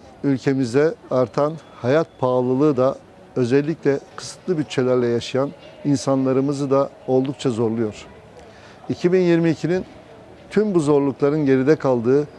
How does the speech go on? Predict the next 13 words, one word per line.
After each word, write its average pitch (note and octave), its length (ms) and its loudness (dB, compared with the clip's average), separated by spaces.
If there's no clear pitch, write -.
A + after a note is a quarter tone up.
bir C#3+ 160 4
yıl D3+ 200 4
olmasını B2+ 640 0
umut C3+ 300 0
ediyorum. G#2 340 -6
Başta C#3+ 300 0
ülkemiz E3+ 680 0
ve C#3 180 2
dünyada C#3+ 540 2
yaşanan C#3 520 0
hiçbir E3+ 280 2
olumsuzluğun C#3+ 760 0
tekrarlanmaması C#3+ 1120 0